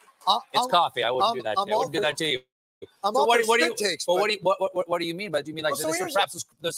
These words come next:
Speaker 2: there's a chance that this was created in a lab, there's an investigation?
Speaker 1: A chance?
Speaker 2: Well, but
Speaker 1: I'm,
Speaker 2: I,
Speaker 1: so,
Speaker 2: I, I,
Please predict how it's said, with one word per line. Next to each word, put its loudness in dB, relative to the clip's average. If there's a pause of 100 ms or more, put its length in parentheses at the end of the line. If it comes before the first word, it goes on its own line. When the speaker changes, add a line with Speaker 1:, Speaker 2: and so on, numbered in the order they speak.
Speaker 2:
there's -6
a -12
chance -4
that -12
this -12
was -14
created -4
in -8
a -2
lab, 2
there's -10
an -14
investigation? -8
Speaker 1:
A 0
chance? -4 (360)
Speaker 2:
Well, 4
but 4
Speaker 1:
I'm, -14 (220)
Speaker 2:
I, 4
Speaker 1:
so, 4
Speaker 2:
I, 4
I, 2